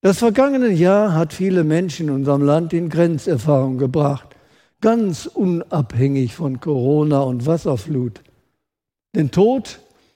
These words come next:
und Erschütterungen sind nicht etwas, was immer anderen passiert, auch Glaubenszweifel nicht. Stürme kommen im Leben.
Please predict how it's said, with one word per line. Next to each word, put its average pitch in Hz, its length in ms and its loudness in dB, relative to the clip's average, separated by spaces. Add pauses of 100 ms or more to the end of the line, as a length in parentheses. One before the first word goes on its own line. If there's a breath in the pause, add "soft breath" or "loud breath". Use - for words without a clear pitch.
(120)
und 147 100 -2
Erschütterungen 160 840 0
sind 143 240 -2
nicht 170 420 -4
etwas, 165 540 0 (320 loud breath)
was 160 200 -6
immer 147 420 -4
anderen 160 600 -2
passiert, 131 760 -2 (480)
auch - 220 -4
Glaubenszweifel 147 960 -2
nicht. 120 340 -6 (1400)
Stürme 220 840 0 (400 soft breath)
kommen 143 420 -2
im 151 220 -4
Leben. 127 540 0